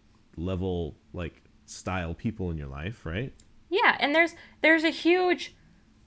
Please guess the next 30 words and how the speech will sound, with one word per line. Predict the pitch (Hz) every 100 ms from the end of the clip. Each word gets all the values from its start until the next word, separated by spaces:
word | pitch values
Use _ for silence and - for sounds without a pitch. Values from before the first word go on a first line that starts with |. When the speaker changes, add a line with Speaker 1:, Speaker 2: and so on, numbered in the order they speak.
| - - -
Speaker 2:
platonic | - 277 262 262 254 285 359
soulmate | - 147 151 131 123 -
thing | - 139 - -
happening, | - 143 - - - -
you | 170
know? | 170 156 208 262 _ _ - - _ _ -
Speaker 1:
Yeah. | 127 208 -
Speaker 2:
Like, | 208 190 170 - - _ -
you | 220 247 311
and, | 320 302 -
like, | 240 185 196
you | 226 269
and | 285
your | 247 240
best | 226 202 220 -
friend, | 185 180 190 254 294 - _ _ - - -
you | 180 220
and, | 240 220 190 -
you | 214 185
know, | 165 175 220 - _ _
like, | 208 190 180 - _ _
you | 180 247
guys | 415 605 453
could | - 359
be | - 330
just, | 311 277 -
like, | 277 226 -
platonic | - 254 233 247 214 220 202
soulmates. | 240 254 180 -
Like, | 202 180